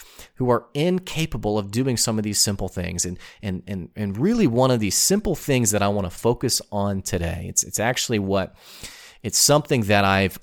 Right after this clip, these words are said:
I've been really passionate about over this last week because I've been working with,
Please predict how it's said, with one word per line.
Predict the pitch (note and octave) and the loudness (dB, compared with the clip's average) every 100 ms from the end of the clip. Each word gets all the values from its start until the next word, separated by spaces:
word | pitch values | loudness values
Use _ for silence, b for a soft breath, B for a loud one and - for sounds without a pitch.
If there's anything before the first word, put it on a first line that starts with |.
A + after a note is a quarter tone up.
| - | -6
I've | G2 F#2 F2+ - - | -2 -2 -2 -8 -6
been | A2 G2 | -2 0
really | G#2 D#3+ C#3 | 0 0 0
passionate | - - F#2+ G#2 - F#2+ F2 | 0 0 -2 -2 -2 0 0
about | F2 F2 F2 - | 0 0 -2 -2
over | G2+ F#2 | -4 -2
this | F2+ - | -2 0
last | G2+ F#2+ - | 0 0 -2
week | F#2 F2+ | -2 -2
because | - - F2+ | -4 -2 -2
I've | F#2 F2+ | 0 -2
been | F2+ F#2+ | -4 -2
working | D#3+ F#3 - G2+ | 0 0 0 2
with, | G2 F#2 - | 2 2 -2